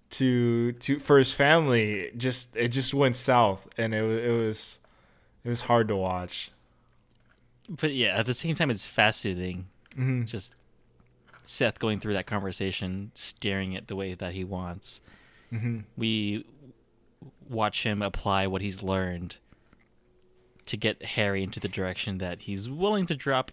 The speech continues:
Speaker 2: even just eight hundred bucks. J-, "Hey, just start here. We can, w-, if, if it doesn't work out, we can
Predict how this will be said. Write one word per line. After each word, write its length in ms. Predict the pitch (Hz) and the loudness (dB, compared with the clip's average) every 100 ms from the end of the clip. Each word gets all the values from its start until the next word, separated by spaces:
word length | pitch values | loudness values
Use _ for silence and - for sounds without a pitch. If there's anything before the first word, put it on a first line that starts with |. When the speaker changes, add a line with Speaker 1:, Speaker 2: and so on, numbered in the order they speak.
| _ | _
Speaker 2:
even 320 | - 135 127 | -8 -4 -4
just 460 | 110 117 107 - - _ _ _ _ _ - | 0 0 -2 -8 -12 _ _ _ _ _ -4
eight 140 | 123 | -2
hundred 260 | 120 107 92 | -2 -2 0
bucks. 480 | 98 95 - - - - _ _ _ _ _ _ - | 0 0 -4 -8 -12 -20 _ _ _ _ _ _ -20
J-, 160 | 302 - - | -20 -18 -6
"Hey, 220 | 359 110 | 0 2
just 260 | 101 117 233 | 0 -4 -4
start 240 | - 269 | 0 0
here. 260 | - 262 117 | 2 0 0
We 160 | 156 262 | 0 -2
can, 120 | 180 | -2
w-, 180 | 160 - - | -4 -12 -8
if, 120 | 175 - | -8 -6
if 140 | - 185 | -2 2
it 60 | |
doesn't 200 | 220 262 | 2 0
work 220 | - 226 262 | -2 0 0
out, 200 | 240 226 | 0 -2
we 100 | 233 | -4
can 320 | 226 214 | -2 -4